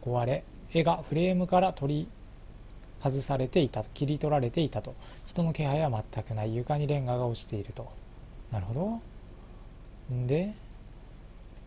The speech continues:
えー、監視カメラ。駐車場は一、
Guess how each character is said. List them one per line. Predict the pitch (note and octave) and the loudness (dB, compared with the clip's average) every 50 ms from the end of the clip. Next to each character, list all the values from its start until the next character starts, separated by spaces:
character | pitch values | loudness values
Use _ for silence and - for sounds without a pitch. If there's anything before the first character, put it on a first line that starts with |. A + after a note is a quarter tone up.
| - - - - - - - - - - - - - - - - - - - - - - - - - - - - | -16 -16 -16 -16 -16 -16 -18 -16 -16 -16 -16 -16 -16 -16 -16 -16 -16 -16 -18 -18 -18 -16 -16 -16 -16 -12 -4 2
え | D#3 E3 F3 F3+ F3+ | 6 8 8 8 8
ー、 | F3+ - | 6 6
監 | F#3+ G3 | 2 2
視 | F3+ - | 4 4
カ | G3 | 4
メ | E3 C#3 | 4 4
ラ。 | - - - - - - - - - - - | 2 0 -8 -16 -16 -16 -16 -16 -14 -6 0
駐 | - G3+ G#3 | 4 4 4
車 | F3 G#3 | 4 4
場 | F3 G#3+ G3 | 6 6 8
は | F3+ F#3+ F#3+ - | 8 6 4 4
一、 | - F3+ E3 | 2 0 0